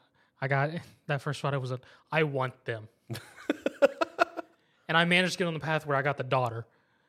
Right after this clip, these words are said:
Speaker 1: The old man couldn't fight 'cause he threw his back out. I was like, "Fuck."
Speaker 2: Oh,
Speaker 1: But
Speaker 2: yeah.
Speaker 1: I got the daughter.
Speaker 2: <laughs> You got the daughter. <laughs> Too bad the dude threw his back out. <laughs>
Speaker 1: Well, he decided to fight us, and we kicked his ass, and he threw his back during the fight, so.
Speaker 2: <laughs> Okay, fair enough. <laughs>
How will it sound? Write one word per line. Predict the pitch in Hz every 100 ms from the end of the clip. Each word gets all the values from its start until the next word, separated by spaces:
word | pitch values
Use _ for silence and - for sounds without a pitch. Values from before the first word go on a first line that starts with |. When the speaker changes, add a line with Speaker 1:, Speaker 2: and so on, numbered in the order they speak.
| _ _
Speaker 1:
The | 160
old | 165
man | 165 156
couldn't | 147 135
fight | 123 131 127
'cause | 131
he | 117
threw | - 135
his | 120
back | 113 113 110
out. | 107
I | 104
was |
like, | 101 - -
"Fuck." | - - _ -
Speaker 2:
Oh, | 107 180 - -
Speaker 1:
But | 117
Speaker 2:
yeah. |
Speaker 1:
I | 220
got | 311 -
the |
daughter. | 269 349 302 -
Speaker 2:
<laughs> | -
You | 208
got | 202 -
the | 160
daughter. | 160 131 104 - - -
<laughs> | - 214 -
Too | 143
bad | 131 135 135
the |
dude | 135 156 151
threw | 147
his | 147
back | 131 101 -
out. | 95 117 - - -
<laughs> | 175 233 - -
Speaker 1:
Well, | 190 202 202
he | 190 175
decided | 170 - - 196
to | 170
fight | - 170 175
us, | 127 -
and | 127
we | 127 135 _ _ _ _ -
kicked | 160 170
his | 165
ass, | 180 127 117
and | 120
he |
threw | 117 139 156
his | 147
back | 165 147 139
during | 156 160
the | 156
fight, | - 165 113
so. | - 127 110 - - _ _
Speaker 2:
<laughs> | 101 - 139 - 143 -
Okay, | 104 - 98
fair | - 104
enough. | 85 92 -
<laughs> | 226 - 269 262 254 262 240 - 208